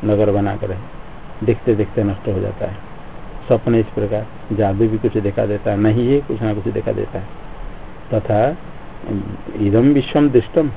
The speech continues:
ये विश्व इसे दिखा गया, वास्तव नहीं है, केवल दिखता है, दिखते दिखते नष्ट हो जाता है।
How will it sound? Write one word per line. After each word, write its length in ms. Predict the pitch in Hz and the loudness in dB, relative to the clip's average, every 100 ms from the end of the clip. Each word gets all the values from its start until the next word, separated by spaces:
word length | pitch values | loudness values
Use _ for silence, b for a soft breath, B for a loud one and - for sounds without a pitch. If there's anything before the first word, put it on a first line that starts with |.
| - | 0
ये 100 | 113 | 4
विश्व 280 | 107 104 - | 4 4 4
इसे 300 | 123 113 151 | 6 8 6
दिखा 240 | 151 143 143 | 6 8 6
गया, 260 | 120 95 98 - - | 6 0 -2 -8 2
वास्तव 380 | 110 - 120 110 | 2 4 2 4
नहीं 220 | 107 131 | 4 2
है, 60 | |
केवल 260 | 135 127 113 | 4 4 4
दिखता 340 | 101 - - | 0 -4 -2
है, 80 | 123 - - - - - - - 101 | -2 -2 -10 -14 -14 -12 -12 -6 -2
दिखते 280 | 107 - | 0 2
दिखते 280 | 104 101 110 | 2 2 0
नष्ट 220 | 101 98 | -2 -2
हो 100 | 95 | -4
जाता 240 | 95 107 | -2 -2
है। 80 | - | -2